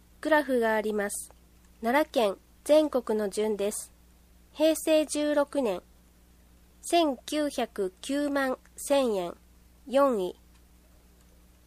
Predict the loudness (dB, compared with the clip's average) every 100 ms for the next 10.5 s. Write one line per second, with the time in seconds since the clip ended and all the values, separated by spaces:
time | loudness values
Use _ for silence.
0 | _ _ -18 2 4 4 0 -4 -4 -4
1 | -6 -6 -2 -2 0 -2 -2 -2 0 0
2 | -4 -4 -2 0 0 2 2 2 0 -4
3 | -8 _ _ _ _ -20 -20 _ _ -20
4 | -20 _ -20 -20 -20 _ -20 -20 -20 _
5 | _ -20 2 4 4 2 2 4 2 0
6 | 0 -2 -4 _ -12 -4 -2 -2 -4 _
7 | _ _ -20 _ _ _ 2 4 4 0
8 | -6 -6 -8 -4 -2 -2 -4 -2 -2 -2
9 | -2 -4 -4 -6 -4 -2 -2 -4 -6 -2
10 | 0 2 0 -4